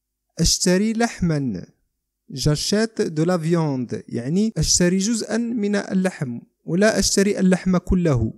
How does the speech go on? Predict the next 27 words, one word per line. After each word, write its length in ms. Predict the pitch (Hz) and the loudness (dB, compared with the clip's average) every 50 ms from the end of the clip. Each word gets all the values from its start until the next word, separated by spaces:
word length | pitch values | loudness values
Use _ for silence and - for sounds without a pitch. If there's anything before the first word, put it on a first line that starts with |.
| _ _ 143 | _ _ 0
J'achète 560 | 135 170 165 131 - - 220 233 226 - - - | 2 2 2 2 2 2 0 0 0 -4 -10 -4
de 140 | 156 170 185 | 0 2 2
la 140 | 185 180 | 2 2
viande. 520 | 165 160 165 165 160 151 143 135 117 107 - - _ _ _ _ - | 0 -2 -2 -2 -2 -2 -2 -2 -4 -6 -10 -18 _ _ _ _ 0
أي 340 | 190 202 220 233 226 220 - | 2 2 2 2 0 -2 -4
بعض 400 | - 151 156 196 190 175 170 165 | -4 0 2 2 2 2 0 0
اللحم. 800 | 190 196 185 - - 175 175 185 185 180 - - 139 123 107 95 - _ _ _ _ _ _ _ _ _ _ - | 0 0 0 -2 -2 -2 0 0 0 0 -2 -4 -4 -6 -6 -8 -10 _ _ _ _ _ _ _ _ _ _ -6
أشتري 500 | 135 - - - 147 147 160 196 202 190 | -4 -2 0 2 2 2 2 0 -2 -2
بعض 360 | 160 170 180 151 143 170 160 | -2 -2 -2 -2 -2 -2 -2
اللحم، 680 | 175 185 - 180 170 170 180 170 - - 131 113 107 | -4 -4 -2 -4 -2 -2 -2 -4 -4 -4 -6 -6 -4
ولا 260 | 120 139 160 180 - - | -2 0 0 0 0 -2
أشتري 400 | - - - 156 156 - - - | -2 -2 0 0 0 0 -2 -2
اللحم 340 | - 165 156 - - 156 | -4 -6 -6 -4 -4 -6
كله، 500 | 147 - - 160 147 139 139 165 180 180 - _ _ _ _ _ - - | -4 -2 -2 -2 0 0 0 0 0 -2 -6 _ _ _ _ _ -6 -2
أي 180 | 156 156 143 - - | 0 0 0 -2 -4
اللحم 340 | 151 160 170 - - 165 160 | -2 -2 -2 -2 -2 -4 -4
الذي 260 | 160 156 156 156 165 | -2 -2 -2 -2 -2
نقصد 400 | 160 156 156 - - 170 151 139 | -4 -4 -6 -4 -4 -4 -4 -2
به 200 | 143 160 180 180 156 | -2 -2 -2 -2 -4
بصفة 340 | 156 143 143 147 - - 139 | -6 -6 -6 -8 -8 -8 -8
عامة. 420 | 123 131 135 135 131 117 98 87 - _ _ _ _ _ _ _ _ _ _ _ _ _ _ _ _ _ _ _ _ _ _ _ _ _ _ _ _ _ - | -6 -6 -6 -6 -4 -6 -6 -8 -12 _ _ _ _ _ _ _ _ _ _ _ _ _ _ _ _ _ _ _ _ _ _ _ _ _ _ _ _ _ -8
J'achète 680 | - 135 160 190 208 - - - 196 196 214 220 - - | -2 0 2 4 4 4 4 4 4 2 2 0 -4 -8
de 340 | - 196 165 147 135 165 190 | -8 -6 -8 -2 2 2 2
l'eau. 360 | 208 208 196 156 127 - - _ _ _ _ _ _ _ _ _ _ _ _ _ | 4 4 2 0 -2 -6 -12 _ _ _ _ _ _ _ _ _ _ _ _ _
J'achète 720 | 151 143 165 165 151 - - 170 160 170 185 - - 214 208 - - - _ _ - | -6 -2 0 0 2 2 2 2 0 0 -2 -2 -4 -4 -4 -4 -8 -12 _ _ -4
de 180 | 135 143 165 175 | 0 2 2 2
l'eau. 360 | 190 196 185 160 131 151 | 4 2 2 0 0 -4